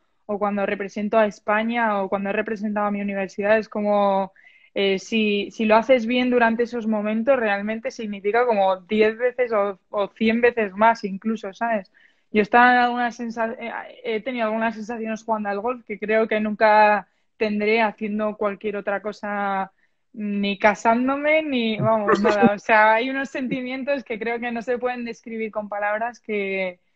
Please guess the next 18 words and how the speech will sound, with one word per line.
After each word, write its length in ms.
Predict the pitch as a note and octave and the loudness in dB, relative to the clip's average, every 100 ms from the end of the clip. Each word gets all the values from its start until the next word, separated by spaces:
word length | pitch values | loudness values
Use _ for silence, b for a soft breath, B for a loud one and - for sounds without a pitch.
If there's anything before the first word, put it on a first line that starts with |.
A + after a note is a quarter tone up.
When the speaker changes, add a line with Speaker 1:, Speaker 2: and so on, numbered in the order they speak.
| _ _ _ _ - | _ _ _ _ -4
Speaker 1:
que, 520 | A3 G3+ F#3+ F#3 F3+ | 0 2 0 -2 -4
que 200 | G3+ G3 | -4 -4
te, 120 | G3 | -2
me 320 | G3 - G3+ G#3 | -4 -4 -2 0
los 160 | G3+ | 2
han 100 | G#3+ | 2
traído 800 | A3 A3+ G#3+ G3+ G3 F#3+ F#3 F#3 - | 6 6 8 6 6 4 0 -4 -6
a 160 | G3+ | -4
través 340 | G3+ G3+ G3+ G3+ | 2 2 2 0
de 240 | G#3+ G#3 | 0 0
experiencias, 600 | G3+ - G#3 G3+ G3+ G3+ - | -2 -4 -4 -2 -2 -2 -6
sobre 300 | - A3 G#3 | -4 0 0
todo 200 | G#3 A3 | 2 2
en 120 | A#3 | 2
equipos, 600 | A3+ G#3+ G#3+ A3 G#3+ - - | 2 -2 -2 -2 -2 -8 -12
eh, 360 | G#3 F#3+ F3+ F3+ | -8 -6 -8 -8
de 100 | G3 | -8
golf. 280 | - A2+ | -6 -8